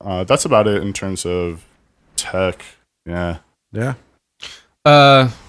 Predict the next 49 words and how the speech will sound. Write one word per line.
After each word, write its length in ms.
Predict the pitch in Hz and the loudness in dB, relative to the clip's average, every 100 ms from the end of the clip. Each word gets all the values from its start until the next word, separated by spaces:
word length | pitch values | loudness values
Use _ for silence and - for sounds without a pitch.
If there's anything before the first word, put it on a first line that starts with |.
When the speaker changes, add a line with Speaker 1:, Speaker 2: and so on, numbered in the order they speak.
| - - | -18 -2
Speaker 3:
I 80 | 143 | 2
know 160 | 170 | 4
that 80 | 165 | 4
when 140 | 151 147 | 2 2
we 100 | 143 | 4
were 80 | |
at 160 | 135 123 | 4 2
the, 220 | 123 120 | 0 2
uh, 140 | 110 107 | 2 0
the 100 | 104 | -4
screening, 360 | - 139 123 | -4 -2 -2
we 120 | 120 | -2
were 80 | 117 | -4
just 260 | 101 98 - 143 | -4 -8 -8 -2
going 160 | 123 120 | 0 0
in 100 | 113 | 2
all 140 | 113 | 2
kinds 260 | - 123 110 | 2 0 -2
of 60 | |
conversation, 720 | - 110 104 120 113 - 104 95 | -2 -2 0 0 0 0 -4 0
but, 260 | 104 92 | 0 0
and 80 | 101 | 0
I 80 | 107 | -2
said 220 | - 110 | 0 -2
we'd 140 | 110 | -2
bring 160 | 107 107 | -2 -2
this 180 | 101 - | -4 -2
up. 200 | 104 98 | -2 -2
So 440 | - 107 101 92 - - - - _ _ | -4 -2 -2 -2 -8 -20 -20 -20 _ _
what, 340 | 117 135 143 160 | 2 2 4 2
uh, 240 | 151 143 | 4 4
what 160 | 135 160 | 4 4
do 80 | 196 | 4
you 100 | 196 | 4
know 140 | 190 | 2
about 260 | 165 156 131 | 4 2 2
D 160 | 143 | 2
M 80 | 139 | 2
T? 220 | - 127 85 - - - - | 2 0 0 -12 -20 -20 -12
Speaker 1:
What 200 | - 151 | 0 2
do 160 | 170 147 | 4 4
I 180 | 131 135 | 2 0
know 280 | 127 120 110 | -2 -2 -2
about 400 | 101 107 92 87 | 0 0 0 -4
D 160 | 98 | -10
M 120 | 95 | -6
T? 460 | - - 101 80 73 - | -6 -6 -6 -8 -10 -6
<laughs> 40 | |
Um, 540 | 123 131 131 131 120 | 0 2 4 2 -2